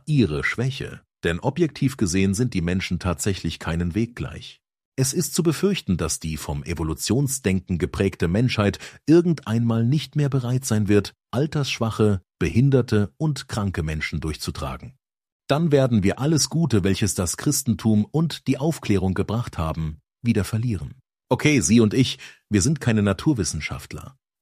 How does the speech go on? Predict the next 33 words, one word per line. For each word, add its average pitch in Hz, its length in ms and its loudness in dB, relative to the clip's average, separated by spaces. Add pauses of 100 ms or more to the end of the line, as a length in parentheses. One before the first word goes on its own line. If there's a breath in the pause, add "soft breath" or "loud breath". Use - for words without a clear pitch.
(140)
Wir 98 260 2
können 160 340 0
der 110 180 4
Wissenschaft 131 600 0
nicht 98 240 -2
vorschreiben, 85 640 0
was 85 180 0
sie 85 120 -2
zu - 140 -2
entdecken 90 480 -4
hat. - 220 -14 (420)
Aber 120 260 0
wir 123 140 2
wissen 170 300 -2
auch, 101 220 -4
dass - 260 -8
damals, 127 720 -2
als 73 240 -8
die 73 160 -10
Evolution 76 640 -2
geschehen 113 420 0
sein 101 220 0
soll, 92 340 2 (360 loud breath)
keine 180 340 -2
Menschen 131 420 -2
gelebt 110 440 -2
haben, 78 360 -2 (240 loud breath)
die 160 60 -4
das 151 200 -2
wirkliche 160 380 -2
Geschehen 104 440 0
dokumentiert 120 680 -2
hatten - 380 -12